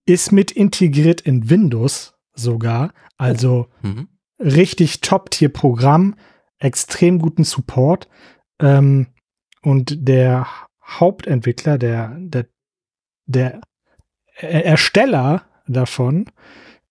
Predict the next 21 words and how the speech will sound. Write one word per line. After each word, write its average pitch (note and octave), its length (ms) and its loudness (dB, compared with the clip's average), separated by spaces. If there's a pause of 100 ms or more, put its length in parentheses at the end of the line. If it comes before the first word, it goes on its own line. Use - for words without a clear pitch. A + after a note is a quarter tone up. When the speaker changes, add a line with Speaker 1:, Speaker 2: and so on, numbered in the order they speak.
Speaker 1:
ähm, B2 540 4 (680)
dessen A#2 560 0
Name D3 320 2
mir A2 180 0
gerade A2+ 520 0 (600)
nicht C#3+ 540 2
einfallen A#2+ 840 0 (260)
möchte, B2+ 680 2 (720)
ähm, A2+ 640 -2 (840)
Speaker 2:
Einfach A#2+ 220 -2
abhanden C3+ 360 -4
gekommene G#2 360 0
Name. F#2+ 320 -8 (220)
<laughs> G#3+ 80 0 (2250)
Lo-, D#3+ 240 4
lo-, E3+ 220 2
lost E3+ 280 2
in C#3 120 2
Speaker 1:
Äh, C3+ 40 2
Speaker 2:
mind, G#2+ 480 -2
sozusagen. G2 580 -20